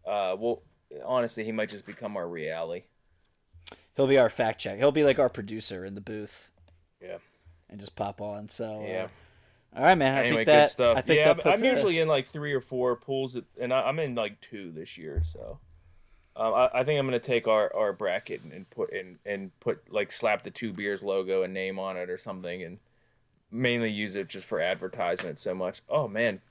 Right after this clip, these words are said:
Speaker 2: Hey,
Speaker 1: It's
Speaker 2: here's
Speaker 1: a,
Speaker 2: a, here's
Speaker 1: it's
Speaker 2: a
Speaker 1: those players yelling at him like, <laughs> "Oh my gosh."
Speaker 2: Here's
Speaker 1: Oh,
Speaker 2: a,
Speaker 1: it's amazing.
Speaker 2: uh, oh wow. Oh, and no mask.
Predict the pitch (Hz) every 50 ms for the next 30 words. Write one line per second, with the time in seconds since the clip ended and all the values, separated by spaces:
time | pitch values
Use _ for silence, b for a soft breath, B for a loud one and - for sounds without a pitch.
0 | _ - _ - 151 143 135 147 160 180 143 131 165 165 160 151 147 143 131 123
1 | 117 120 - - - 131 156 143 147 143 180 - 135 127 - - - - 143 135
2 | 143 156 151 131 113 113 120 120 123 135 135 135 139 139 139 143 151 156 139 120
3 | 117 - - - 147 147 - 226 202 - - 214 180 - - - 220 233 - -
4 | - - - _ - 160 - 214 233 240 240 233 180 - - _ _ _ _ -
5 | 240 254 254 - 151 170 156 143 165 160 151 147 143 143 135 131 127 123 120 117
6 | 113 110 107 - - - - 120 120 113 104 101 104 120 127 110 101 - - -
7 | 135 135 117 117 113 113 120 123 123 117 104 110 123 135 117 92 - - - -